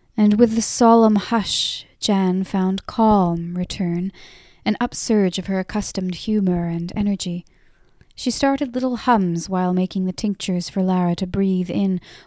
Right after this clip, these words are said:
while changing the bindings over her chest, while preparing some of their food.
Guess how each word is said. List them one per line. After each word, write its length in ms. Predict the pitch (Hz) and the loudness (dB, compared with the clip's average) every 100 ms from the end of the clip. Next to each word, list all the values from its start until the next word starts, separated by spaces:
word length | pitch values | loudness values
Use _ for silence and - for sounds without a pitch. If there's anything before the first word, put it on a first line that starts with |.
| - | 0
while 360 | 214 214 214 | 4 6 4
changing 460 | 220 240 233 214 220 | 2 4 4 4 2
the 80 | 214 | 2
bindings 680 | 208 214 202 180 175 185 | 2 4 2 0 -2 -2
over 220 | 185 180 185 | -2 0 0
her 140 | 202 | 0
chest, 480 | - 208 190 - - - - - - - | -2 -2 -2 -6 -14 -20 -20 -20 -12 0
while 280 | 247 240 | 4 4
preparing 760 | 240 247 214 220 214 208 196 208 | 2 0 2 4 6 4 2 -2
some 180 | - 196 | -2 0
of 140 | 190 | 0
their 160 | 196 185 | 0 -2
food. 520 | - 202 185 180 - | 0 0 0 -2 -8